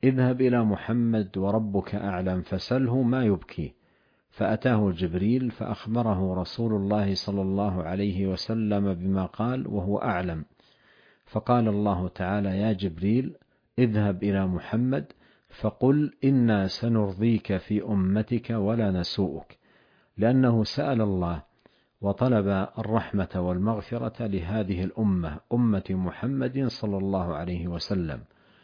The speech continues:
فقال الله له: "إنا سنرضيك في أمتك ولا نسوءك". وهذا فيه إجابة دعائه عليه الصلاة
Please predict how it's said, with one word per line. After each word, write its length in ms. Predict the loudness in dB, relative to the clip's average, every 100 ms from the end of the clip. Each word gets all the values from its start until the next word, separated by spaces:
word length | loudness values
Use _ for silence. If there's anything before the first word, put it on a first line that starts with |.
| _ _
فقال 440 | -2 0 2 4 4
الله 480 | 4 4 4 2
له: 220 | 2 2 -2 2
"إنا 460 | 4 6 6 4 2
سنرضيك 920 | 0 2 4 2 2 2 2 0 -4
في 260 | -2 -2 0
أمتك 640 | 2 2 2 0 0 -4 -2
ولا 400 | -2 2 2 0
نسوءك". 600 | -2 -2 -4 -4 -10 -20 _ _ _ _ _ _
وهذا 300 | 2 4 4
فيه 500 | 2 2 2 2 0
إجابة 580 | 0 0 0 -2 0 -2
دعائه 640 | 0 0 0 0 -2 -2 -2
عليه 340 | -2 0 0
الصلاة 440 | -2 -4 -4 -2